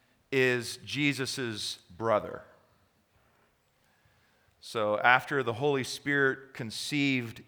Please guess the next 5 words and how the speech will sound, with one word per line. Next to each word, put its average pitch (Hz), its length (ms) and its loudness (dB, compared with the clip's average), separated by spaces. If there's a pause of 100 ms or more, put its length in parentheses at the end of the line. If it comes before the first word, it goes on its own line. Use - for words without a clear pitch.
Jesus 110 840 -4 (1500)
by 107 120 4
passing 135 680 2
over 131 600 2
Mary, 120 680 2